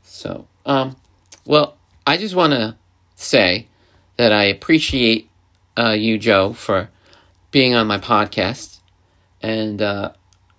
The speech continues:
hopefully you, you and, uh, yours are doing well and staying safe.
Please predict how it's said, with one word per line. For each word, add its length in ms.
hopefully 680
you, 280
you 420
and, 260
uh, 140
yours 480
are 220
doing 340
well 360
and 100
staying 340
safe. 420